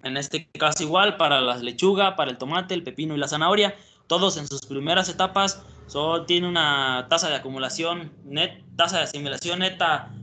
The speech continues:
muy alta, y conforme va aumentando o va avanzando el ciclo del cultivo, va disminuyendo. Otra cosa que se determinó, otra, otro índice que se determinó fue la, el indi-, la determinación de la materia seca. En este caso, en las gráficas que se muestran, la zona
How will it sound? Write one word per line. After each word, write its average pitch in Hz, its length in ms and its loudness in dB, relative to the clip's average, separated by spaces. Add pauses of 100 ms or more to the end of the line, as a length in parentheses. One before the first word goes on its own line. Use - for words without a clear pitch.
muy 185 200 0
alta, 208 420 0 (180)
y - 60 -12
conforme 123 400 -4
va 139 140 4
aumentando 175 580 0
o 135 40 0
va 147 80 4
avanzando 170 460 0
el 127 120 -2
ciclo 165 340 0
del 170 160 -2
cultivo, 196 480 2
va 185 160 4
disminuyendo. 185 800 2 (640)
Otra 208 300 4
cosa 208 240 2
que 160 100 -2
se 156 100 0
determinó, 160 580 2
otra, 190 320 2
otro 180 200 0
índice 190 260 0
que - 80 -2
se 147 100 -2
determinó 147 560 0
fue 170 1000 0
la, 127 920 0 (200)
el 139 120 0
indi-, 190 220 2
la 151 140 4
determinación 143 440 0
de 180 60 2
la 160 80 4
materia 160 320 0
seca. 202 440 -2 (500)
En 147 100 0
este 190 240 0
caso, 202 680 -2
en 139 260 0
las 131 200 0
gráficas 175 380 -2
que - 120 -10
se 139 100 -6
muestran, 196 680 -2
la 127 360 2
zona 175 680 2